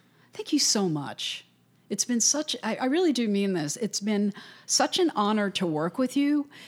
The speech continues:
because you've always shown up every step of the way with me.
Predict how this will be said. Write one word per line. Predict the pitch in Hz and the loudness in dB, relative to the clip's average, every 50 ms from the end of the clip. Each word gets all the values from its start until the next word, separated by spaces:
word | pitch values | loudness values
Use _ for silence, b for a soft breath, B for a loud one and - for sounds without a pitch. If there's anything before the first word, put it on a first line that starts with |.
| B - | B -2
because | - 240 - 220 247 226 - - | -2 0 2 2 2 2 2 2
you've | 226 233 208 - - | 0 0 0 -2 0
always | 233 240 233 233 233 214 226 214 208 196 | 0 2 4 4 4 2 2 2 2 0
shown | - - - 220 208 208 196 196 | 0 0 2 2 2 2 2 2
up | 185 175 156 - - - _ _ _ _ _ _ _ | 0 0 -2 -4 -8 -16 _ _ _ _ _ _ _
every | - 226 208 214 208 202 190 | -2 -2 0 0 -2 -2 0
step | - - - - 185 170 - 185 | 0 -2 -2 -2 -4 -6 -4 -4
of | 160 | -4
the | 160 | -4
way | 156 151 147 143 147 139 | -4 -4 -4 -4 -6 -6
with | 113 131 151 165 165 160 - - | -8 -4 -2 -2 -2 -2 -4 -4
me. | 165 143 120 117 131 | -6 -4 -6 -8 -12